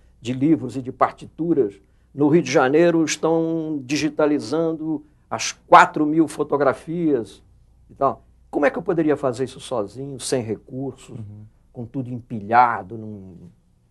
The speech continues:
Speaker 1: Em trinta e um metros quadrados eu consegui acumular um material que você viu lá, tá faltando espaço em duzentos metros quadrados.
Speaker 2: Voltando um pouco pra pesquisa, eu fiquei,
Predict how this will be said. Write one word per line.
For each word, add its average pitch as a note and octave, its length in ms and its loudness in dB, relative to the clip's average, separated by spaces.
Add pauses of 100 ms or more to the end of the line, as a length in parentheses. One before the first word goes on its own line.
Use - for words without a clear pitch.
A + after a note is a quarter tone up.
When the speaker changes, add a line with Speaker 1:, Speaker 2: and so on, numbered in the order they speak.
(640)
Speaker 1:
Em C3 100 -8
trinta B3+ 420 2
e G3+ 60 8
um F#3 100 2
metros B2 300 0
quadrados C#3 540 6
eu D3 80 2
consegui C3+ 480 -4
acumular A#2+ 680 4 (1800)
um D3+ 120 -2
material D#3 460 6
que F3 100 -6
você E3 260 -2
viu C#3 200 -4
lá, D3+ 240 6
tá D#3 180 -2
faltando D3+ 440 0
espaço D#3 460 4
em D3+ 60 -6
duzentos C#3+ 500 -2
metros B2+ 300 -2
quadrados. D#2+ 560 -4
Speaker 2:
Voltando D3+ 320 4
um E3+ 60 -2
pouco C#3+ 180 2
pra A#2+ 140 4
pesquisa, C3 400 -2
eu B2+ 160 0
fiquei, C3 480 -2